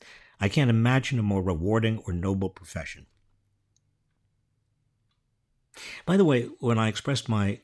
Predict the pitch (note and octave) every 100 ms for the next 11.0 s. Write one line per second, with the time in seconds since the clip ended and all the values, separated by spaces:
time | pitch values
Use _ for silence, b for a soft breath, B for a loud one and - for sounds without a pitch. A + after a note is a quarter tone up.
0 | - F#2+ - A#2 - G2 G2+ - D2 C#2
1 | _ _ _ _ D2+ D#2+ E2+ E2+ D#2+ -
2 | B2 A#2 F#2+ F2 F2 E2 E2 - - F#2
3 | E2 D#2 E2 B B B G2 A2+ B2+ -
4 | G#2 - G#2 G#2 - - C#3 F#2 - -
5 | E2 E2+ - F#2 - C#2+ C#2 _ _ _
6 | _ _ _ _ _ b b b A2 A#2
7 | A#2+ F#3 D#3 A2+ G#2 C3 A#2 F#2+ E2+ C2
8 | - - F2 D#2+ C#2+ - C#2+ B1+ - _
9 | _ _ _ _ _ _ _ _ _ _
10 | _ _ _ _ - _ B2+ A#2+ C3 B2+